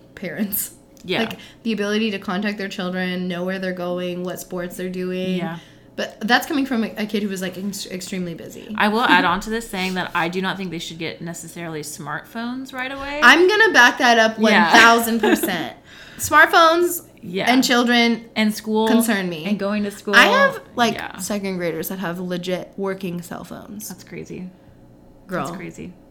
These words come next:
Speaker 1: Yes. Smartwatches. It's insane.
Speaker 2: Smartwatches?
Speaker 1: Yes.
Speaker 2: You gotta be kidding me.
Speaker 1: I'm not kidding. <clears throat> Fitbits, the whole works.
Speaker 2: All right, you go.
Speaker 1: Um,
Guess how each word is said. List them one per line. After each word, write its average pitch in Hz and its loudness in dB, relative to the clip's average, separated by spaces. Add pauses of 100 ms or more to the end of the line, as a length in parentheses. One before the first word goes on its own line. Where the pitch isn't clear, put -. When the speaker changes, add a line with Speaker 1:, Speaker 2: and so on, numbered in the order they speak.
Speaker 1:
Yes. 208 -4 (120)
Smartwatches. 208 -6
It's 226 -4
insane. 160 -8
Speaker 2:
Smartwatches? 302 -4
Speaker 1:
Yes. 302 4
Speaker 2:
You - -4
gotta 185 -8
be 175 -10
kidding 170 -10
me. 180 -6
Speaker 1:
I'm 240 2
not 233 0
kidding. 208 -4 (280)
<clears throat> - -20
Fitbits, 185 -6
the 202 -4
whole 190 -2
works. - -12 (680)
Speaker 2:
All 180 -10
right, 180 -12
you 190 -6
go. 180 -8 (480)
Speaker 1:
Um, 208 0